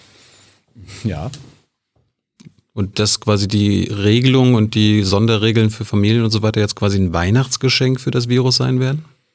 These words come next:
Speaker 1: Deswegen sind die Sonderregelungen, wenn man sie denn so nennen will, ja auch stark, äh, äh, reduziert. Ich, ich sehe das absolut so,
Speaker 2: Aber
Speaker 1: dass,
Speaker 2: trotzdem macht ihr dem
Speaker 1: dass
Speaker 2: Virus Weihnachtsgeschenke.
Speaker 1: Ich, äh,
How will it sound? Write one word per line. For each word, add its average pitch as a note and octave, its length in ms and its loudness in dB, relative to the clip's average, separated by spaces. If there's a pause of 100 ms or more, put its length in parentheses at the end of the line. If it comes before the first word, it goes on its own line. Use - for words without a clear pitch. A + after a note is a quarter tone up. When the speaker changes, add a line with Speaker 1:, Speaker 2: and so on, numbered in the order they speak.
(360)
Speaker 1:
Deswegen G2+ 400 2
sind G#2 180 2
die G#2 60 2
Sonderregelungen, G#2+ 840 2
wenn G2 120 2
man G2+ 160 2
sie G2 80 2
denn G2 160 2
so G2 80 0
nennen F#2+ 300 2
will, F#2+ 120 0
ja F#2+ 140 -2
auch F#2+ 140 -6
stark, F#2 440 -4 (160)
äh, A2 40 -4
äh, F#2 580 -6
reduziert. F#2+ 640 -4
Ich, G#2 180 -4
ich G#2 140 -4
sehe C#3 160 2
das C#3 240 0
absolut B2+ 440 0
so, A#2 120 0
Speaker 2:
Aber G#2 140 4
Speaker 1:
dass, - 40 -2
Speaker 2:
trotzdem A#2+ 300 2
macht A2+ 240 0
ihr C#3 160 2
dem A#2+ 120 2
Speaker 1:
dass A2 80 0
Speaker 2:
Virus G#2+ 360 2
Weihnachtsgeschenke. F#2+ 640 -2 (600)
Speaker 1:
Ich, - 300 -10
äh, - 40 -8